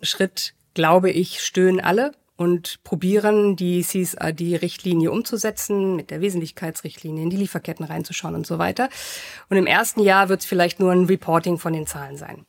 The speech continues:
Ich glaube aber, und das ist meine Erfahrung auch in den letzten Jahren, man fängt an, man stöhnt, man ächzt, aber wenn du in zwei, in drei, in vier oder fünf Jahren mit den Managern sprichst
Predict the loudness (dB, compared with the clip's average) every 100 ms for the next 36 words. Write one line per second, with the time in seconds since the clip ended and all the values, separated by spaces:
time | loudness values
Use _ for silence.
0 | -8 -8 -4 0 0 0 0 0 0 -2
1 | -4 -6 -6 -4 -4 -4 -6 -8 -8 -6
2 | -4 -4 -4 -4 -2 -4 -8 -10 -8 -4
3 | -2 -2 -4 -6 -18 -20 _ _ 2 2
4 | 0 -2 0 0 0 -4 _ _ _ -2
5 | -2 2 2 2 0 -2 0 -2 -4 -12
6 | -14 _ _ _ _ _ _ _ 4 4
7 | 6 6 4 4 2 2 4 4 0 -6
8 | -4 -4 2 4 6 4 2 2 4 4
9 | 4 2 2 0 2 0 0 -2 -6 -6
10 | -8 -10 -12 -12 -14 -14 -18